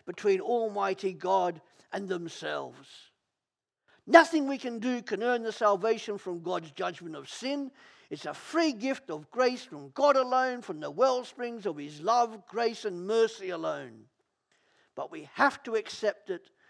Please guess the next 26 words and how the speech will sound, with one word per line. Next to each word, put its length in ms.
and 200
take 260
it 80
as 140
a 80
free 320
gift. 500
Jesus 540
Christ, 560
fully 440
God 480
and 160
fully 300
human, 560
gives 320
us 300
as 260
people 420
a 80
focal 500
point 400
to 140
respond 580
to 80
God's 380
call 520